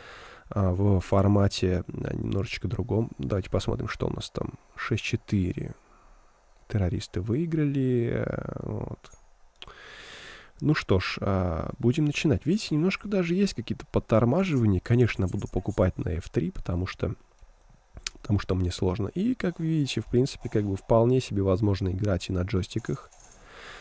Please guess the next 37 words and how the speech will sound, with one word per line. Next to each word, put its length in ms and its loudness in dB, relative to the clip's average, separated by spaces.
Вот, 360 2
перезарядку 600 4
только 220 -4
далеко 380 2
у 40 0
меня 180 -2
поставлена 640 -2
на 180 0
самом 360 0
деле. 540 0
И 420 2
я 240 2
думаю, 260 4
что 200 0
вполне, 540 6
если 220 -2
подключить 460 -4
клавиатуру 520 2
и 40 2
мышку, 340 0
можно 320 2
даже 460 2
как-то 280 -2
с 60 -4
горем 300 6
пополам, 640 2
ну, 320 2
если 340 4
не 140 6
тащить, 500 0
конечно, 500 2
то 120 -2
хотя 340 0
бы 120 4
вот 160 2
как-то 320 0
бегать. 680 2